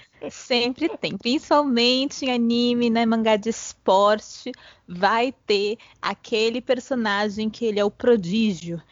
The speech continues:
Speaker 2: que ele tem aquele talento inato, aquele ser humano, que o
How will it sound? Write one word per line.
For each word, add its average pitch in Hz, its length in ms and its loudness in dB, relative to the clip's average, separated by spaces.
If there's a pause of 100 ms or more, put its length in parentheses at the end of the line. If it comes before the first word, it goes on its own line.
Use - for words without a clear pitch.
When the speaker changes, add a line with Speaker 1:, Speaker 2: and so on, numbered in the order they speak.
(160)
Speaker 2:
que 226 240 0
ele 214 240 6
tem 226 120 0
aquele 214 200 -2
talento 226 640 2
inato, 220 600 2 (600)
aquele 226 420 0
ser 220 220 2
humano, 190 540 -4
que 226 220 -8
o 226 120 -6